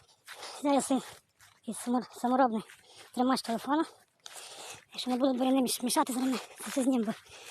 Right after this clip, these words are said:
бо дуже так бистро соя вис-, виросла. Туди я стріляю. Коротше, от, від машини сюди п'ятдесят метрів. Зараз спробую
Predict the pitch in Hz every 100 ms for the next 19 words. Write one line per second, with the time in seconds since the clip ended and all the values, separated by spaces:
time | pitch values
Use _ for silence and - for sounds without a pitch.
0 | - - _ - 247 277 254 - - -
1 | - - - - 247 262 269 - 247 240
2 | 233 262 247 262 - - _ _ _ -
3 | - _ 247 226 220 226 226 196 - -
4 | - - - - - - - - - 320
5 | 262 - - - - - - - - -
6 | _ - - - _ _ - - - 277
7 | 269 269 - - - - - - - -
8 | 254 - 285 - 262 277 - - 226 -
9 | 233 208 - - - - - - - -
10 | - - - - - - _ _ _ -
11 | _ _ _ - - _ _ _ _ _
12 | _ - - - - - - - - -
13 | - - - - - - _ _ _ _
14 | _ _ _ 247 220 214 - 226 208